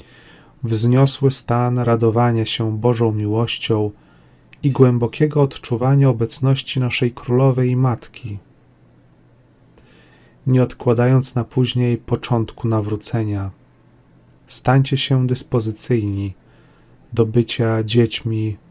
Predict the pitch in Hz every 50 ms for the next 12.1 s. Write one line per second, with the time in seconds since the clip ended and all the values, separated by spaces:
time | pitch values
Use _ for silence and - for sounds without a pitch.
0 | _ - 110 110 117 117 110 110 110 107 113 110 110 104 95 98 92 92 92 92
1 | - _ _ _ _ _ _ _ _ _ _ _ _ _ _ _ _ _ _ _
2 | _ _ _ _ _ 120 113 120 123 117 - - - 123 117 113 110 - - _
3 | _ _ _ _ _ _ - 123 117 107 - - 117 113 - - - 123 123 127
4 | 127 123 117 123 123 127 123 127 127 120 110 - - - - - 107 90 87 -
5 | _ _ _ _ _ _ _ _ _ _ _ _ _ _ _ _ _ _ _ _
6 | _ _ _ - - - - - - - - - _ _ _ - - - - 135
7 | 151 151 - - 147 - - 156 151 151 143 139 143 - - - - 127 113 117
8 | 110 - - - 151 147 135 135 135 135 135 127 131 127 120 117 123 127 123 120
9 | 123 131 127 110 101 95 92 92 90 90 85 - - - _ _ - _ - _
10 | _ _ _ _ _ _ _ _ _ _ _ _ - 120 117 113 113 117 113 117
11 | 123 127 - - - 123 120 - - 123 110 98 95 92 92 90 - - - -
12 | -